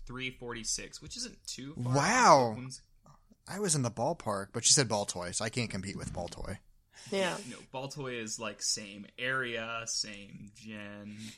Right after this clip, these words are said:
Speaker 2: Yeah.
Speaker 1: Um, in fact, she was only one, two, three, four off. <laughs>
Speaker 2: Oh my gosh.
Speaker 3: That's just
Speaker 2: I was in
Speaker 3: complete luck, because I thought, I thought it was referencing a Dridle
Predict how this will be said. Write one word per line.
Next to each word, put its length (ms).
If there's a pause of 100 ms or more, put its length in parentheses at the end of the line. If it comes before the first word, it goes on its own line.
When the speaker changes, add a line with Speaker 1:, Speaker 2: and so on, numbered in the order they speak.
(220)
Speaker 2:
Yeah. 460 (1160)
Speaker 1:
Um, 460 (600)
in 180
fact, 520 (1300)
she 240
was 200
only 220
one, 420
two, 280
three, 200
four 360
off. 540
<laughs> 40 (100)
Speaker 2:
Oh 160
my 120
gosh. 480 (220)
Speaker 3:
That's 320
just 380
Speaker 2:
I 120
was 160
in 60
Speaker 3:
complete 300
luck, 500 (340)
because 400
I 220
thought, 460
I 140
thought 220
it 120
was 260
referencing 680
a 40
Dridle 560